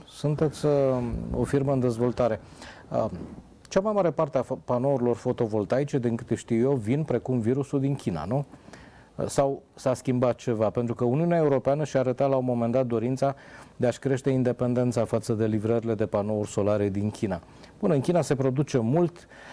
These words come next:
uh, mai ieftin decât în alte părți, spuneau unii, evident, respectând normele C E de calitate europeană, dar nu ne gândim sau s-a schimbat ceva,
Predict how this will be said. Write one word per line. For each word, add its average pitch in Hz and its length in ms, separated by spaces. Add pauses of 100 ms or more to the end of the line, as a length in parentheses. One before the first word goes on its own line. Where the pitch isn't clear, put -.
(160)
uh, 143 120
mai 127 260
ieftin 131 340
decât 110 280
în 120 80
alte 120 240
părți, 135 280
spuneau 127 400
unii, 160 260 (760)
evident, 151 460
respectând 123 500
normele 113 680
C - 100
E 123 380
de 107 80
calitate 110 520
europeană, 107 460
dar 135 220 (500)
nu 139 300
ne 170 120
gândim 139 600
sau 131 260
s-a 131 200
schimbat 127 500
ceva, 123 540